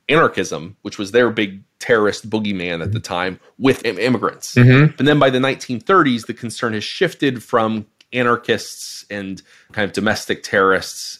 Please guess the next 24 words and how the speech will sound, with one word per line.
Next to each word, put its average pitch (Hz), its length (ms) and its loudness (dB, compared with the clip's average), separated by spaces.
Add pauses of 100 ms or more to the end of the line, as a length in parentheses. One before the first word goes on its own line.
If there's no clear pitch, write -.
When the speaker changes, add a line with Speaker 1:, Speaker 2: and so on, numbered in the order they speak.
Speaker 1:
in 98 60 -8
that 117 200 -2
regard 95 560 0
to 107 500 0 (380)
worries 107 320 2
about 98 180 0
totalitarianism. 85 920 -2 (160)
So - 160 -2
by 101 120 4
the 92 80 -2
Speaker 2:
Mm-hmm. 101 60 4
Speaker 1:
late 117 160 2
nineteen 98 320 -6
thirties, 92 340 -4
it's, 95 240 -6
"Oh 127 140 4
no, 131 360 6
if 113 100 -6
the 123 80 -6
government 127 340 0
doesn't 131 260 0
regulate 120 360 0
the 104 80 -6
radio, 113 760 2